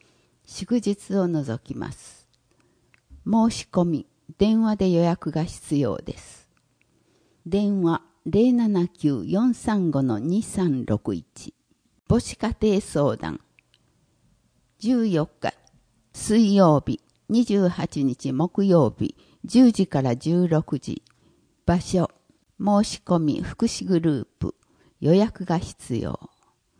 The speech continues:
主任児童委員による子育て相談。二十六日月曜日、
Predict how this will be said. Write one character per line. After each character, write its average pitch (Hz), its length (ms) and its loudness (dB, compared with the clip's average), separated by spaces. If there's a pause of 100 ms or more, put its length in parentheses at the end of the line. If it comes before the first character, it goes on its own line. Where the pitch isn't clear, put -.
(520)
主 - 240 -2
任 240 320 4
児 202 180 0
童 226 300 8
委 - 80 0
員 180 320 2
に 135 160 2
よ 104 140 -2
る 78 240 -8
子 - 100 -4
育 196 340 0
て 175 120 -2
相 135 380 -2
談。 - 160 -10 (880)
二 240 160 4
十 196 240 4
六 160 280 4
日 139 320 0
月 - 340 0
曜 151 300 4
日、 - 140 -4